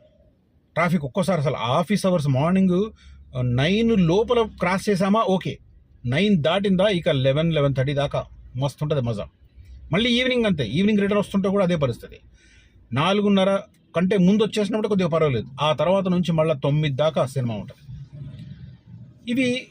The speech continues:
నిజానికి ఇప్పుడు మెట్రో స్టేషన్ కట్టినప్పుడు ఆ పక్కనే కాకుండా ఇంకొద్దిగా వెడల్పు చేసి కట్టుకుంటే అయిపోయేది. లేదు, అక్కడే వేశారు, దాని పక్కన ఎట్లాగో రెండు, ఆ, తీసుకున్నారు,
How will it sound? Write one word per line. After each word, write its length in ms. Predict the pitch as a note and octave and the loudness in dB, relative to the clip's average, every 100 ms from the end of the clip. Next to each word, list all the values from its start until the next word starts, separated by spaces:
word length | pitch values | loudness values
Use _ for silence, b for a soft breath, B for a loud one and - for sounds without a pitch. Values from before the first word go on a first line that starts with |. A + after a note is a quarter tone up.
| _ _ _ | _ _ _
నిజానికి 440 | D3+ D#3+ A#3 G#3+ F3 | -4 0 0 0 -2
ఇప్పుడు 340 | D3+ F3+ E3+ | -2 -2 -2
మెట్రో 400 | A2 A#2+ B2 F#3 | -2 -2 0 -2
స్టేషన్ 340 | F#3 F3+ F3 D3 | 0 -2 -2 -2
కట్టినప్పుడు 600 | C#3 E3 D#3 B2 A#2+ D#3+ - | -2 -2 -4 -4 -6 -8 -8
ఆ 60 | D#3+ _ - | -10 _ -14
పక్కనే 520 | C#3+ _ - C4+ B3 A3 _ F#3+ | -14 _ -2 0 0 -2 _ -6
కాకుండా 320 | G3 F#3+ G3+ | -2 0 0
ఇంకొద్దిగా 460 | A3+ G#3 E3+ A#3+ G3+ | -2 -6 -6 -2 0
వెడల్పు 380 | D#3+ G#3 F#3+ G#3 | 0 -2 -2 -4
చేసి 100 | - - | -4 -4
కట్టుకుంటే 360 | E3+ F3+ F3+ | -4 -2 -2
అయిపోయేది. 520 | G3+ D3+ D3+ B2 G#2 - B B | 0 0 0 -4 -8 -10 B B
లేదు, 260 | D#3+ A#3 A#3 | 0 2 2
అక్కడే 300 | E3+ A#3 A#3+ | 0 0 0
వేశారు, 380 | G#3+ F3+ D#3+ C#3 | 0 0 -2 -2
దాని 320 | B2 F#3+ A3 | -2 -2 -2
పక్కన 360 | - G3 - A#3 | -2 -6 -4 -4
ఎట్లాగో 300 | G3 A#3 A3+ | -2 -2 0
రెండు, 580 | G3 G#3+ A3 F3+ D#3+ B2+ B B - | 0 0 0 2 0 0 B B -8
ఆ, 200 | D3+ D3+ C#3 | -4 -2 -2
తీసుకున్నారు, 460 | A#3 - A3+ C3+ | -2 -2 -2 -2